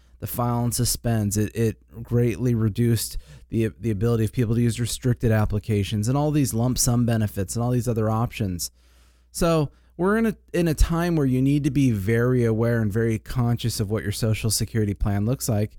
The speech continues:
And you also need to stay up and work with somebody, work with a financial planner that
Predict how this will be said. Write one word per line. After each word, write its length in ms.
And 160
you 100
also 320
need 220
to 60
stay 340
up 260
and 220
work 260
with 160
somebody, 560
work 280
with 100
a 80
financial 540
planner 560
that 360